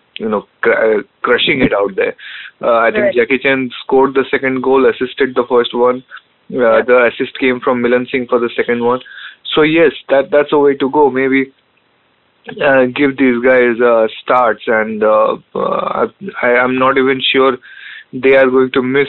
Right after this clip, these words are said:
Speaker 1: uh, Berbatov, uh, anytime soon if, if, uh, the strike force, uh, acts like this. Uh, but, but other than that, uh,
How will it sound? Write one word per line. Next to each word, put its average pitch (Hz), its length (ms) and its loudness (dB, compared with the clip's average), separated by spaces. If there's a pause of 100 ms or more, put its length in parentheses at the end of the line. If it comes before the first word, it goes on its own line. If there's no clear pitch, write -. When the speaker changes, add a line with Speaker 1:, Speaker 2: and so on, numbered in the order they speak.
(140)
Speaker 1:
uh, 123 140 4
Berbatov, 123 720 2
uh, 120 240 2
anytime 120 420 -2 (100)
soon 123 280 -2
if, 110 240 -2
if, 117 160 0 (100)
uh, 113 200 0 (120)
the 117 160 -2 (560)
strike 117 340 0 (320)
force, 117 240 0 (120)
uh, 110 240 2
acts - 400 -2
like 110 260 0
this. 143 180 0 (840)
Uh, 131 220 2
but, 143 300 2 (680)
but 147 140 2
other 156 240 2
than 165 220 -4
that, 151 400 0
uh, 123 380 2